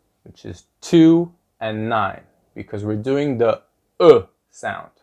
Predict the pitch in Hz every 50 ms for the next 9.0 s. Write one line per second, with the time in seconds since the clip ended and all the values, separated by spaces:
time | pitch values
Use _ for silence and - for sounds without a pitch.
0 | _ _ _ _ _ _ _ _ _ _ _ _ _ _ _ _ _ 117 120 139
1 | 160 185 202 190 - 175 170 - - - - 127 123 127 131 135 131 110 113 107
2 | 101 98 101 - _ - - 156 147 147 143 135 131 123 120 120 117 117 110 -
3 | - 104 101 98 - - - 123 117 110 - 107 95 95 - _ - 101 92 -
4 | - - 123 110 - 123 117 113 110 113 - _ - 113 107 107 101 - - 101
5 | 98 92 87 - - _ - 104 98 98 95 95 92 92 - _ _ _ _ _
6 | _ - 170 156 147 139 123 110 95 87 - _ _ _ _ _ _ _ _ _
7 | _ _ _ _ _ _ _ _ _ _ _ _ _ _ _ _ _ _ _ _
8 | _ _ _ _ _ _ _ _ _ _ _ _ _ - - 165 135 104 - -